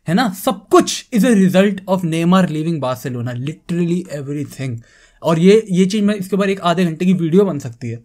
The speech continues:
प्रॉपर मैं तुम्हें सही में बता रहा हूँ। अब मैं लेकिन मैं तुम्हें एक समझा देता हूँ कि क्या, जैसे लिवरपूल winning ईपीएल, ये काफ़ी अंडरस्टैंडेबल है, you know, Bayern sextuple जीतना, मेसी का पी-, मेसी का पीएसजी जाना बारसा छोड़ के, मैनचेस्टर यूनाइटेड में रोनाल्डो की वापसी,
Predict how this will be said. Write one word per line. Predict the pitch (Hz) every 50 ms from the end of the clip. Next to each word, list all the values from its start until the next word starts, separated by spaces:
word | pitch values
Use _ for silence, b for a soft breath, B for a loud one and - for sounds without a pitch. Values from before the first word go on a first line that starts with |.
| _ _ _ _ _ -
प्रॉपर | 160 180 180 185 - 226 208
मैं | 196 202
तुम्हें | 196 202 208 202
सही | 202 202
में | 214 208
बता | 185 - 127 117
रहा | 113 110
हूँ। | 113 113 b b b b b b -
अब | 180
मैं | 214 226
लेकिन | 226 233 247
मैं | 254 247
तुम्हें | 254 240 247 240
एक | 240 240 - _ _ _ _ _ _ _ _ _ _ - -
समझा | 240 233 247 254 220
देता | 160 135 -
हूँ | 180 185
कि | 214 185
क्या, | - 185 185 208 208 -
जैसे | 165 165 170 - 196 202 190 196 B B B B -
लिवरपूल | 160 175 190 196 240 240 - 226 240 240 226 202
winning | 185 202 196 202 214 208 214
ईपीएल, | 202 190 190 202 196 190 190 185 190
ये | 185 165 180 185 185
काफ़ी | 185 170 175 185 170
अंडरस्टैंडेबल | 165 160 170 - 170 156 156 160 165 151 151 151 147
है, | 147 143 b b b b b b b -
you | 151 175
know, | 202 202 160 135
Bayern | 160 160 165 185 202 202 185 185 185 - - _ - -
sextuple | 185 185 - - 196 180 185 190 185 175
जीतना, | 165 175 151 170 175 170
मेसी | 160 160 170 170 - - 202 185
का | 208 202
पी-, | 196 196 185 185 190 185 165
मेसी | 160 156 165 170 175 - 196 185
का | 202 190
पीएसजी | 190 180 170 170 160 151 185 190
जाना | 151 165 151 147 156 147 123 117 b b b b -
बारसा | 147 151 160 151 - 170
छोड़ | - - 147 139 139
के, | 143 147 147 143 b b b b b b b -
मैनचेस्टर | 160 180 185 185 214 196 185 - - 214
यूनाइटेड | 208 196 190 190 185 185 202 196 196
में | 190 196 202 175 151 139
रोनाल्डो | 160 160 156 160 160 170 175
की | 170 180 180
वापसी, | 139 131 139 139 - - - 185 175 175